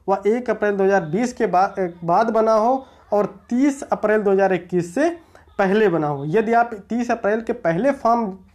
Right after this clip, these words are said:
भर रहे हैं, तो वो आपका जो जाति प्रमाण पत्र होगा, जिस डेट को आप फॉर्म भर रहे हैं उससे पहले बना होना चाहिए, ठीक है।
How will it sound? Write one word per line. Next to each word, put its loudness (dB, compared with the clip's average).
भर 0
रहे 0
हैं, 0
तो 2
वो 2
आपका 2
जो -2
जाति 0
प्रमाण 2
पत्र -2
होगा, 0
जिस -2
डेट 0
को 0
आप 2
फॉर्म 0
भर 0
रहे 0
हैं -4
उससे -2
पहले 0
बना 2
होना 0
चाहिए, -6
ठीक -2
है। -4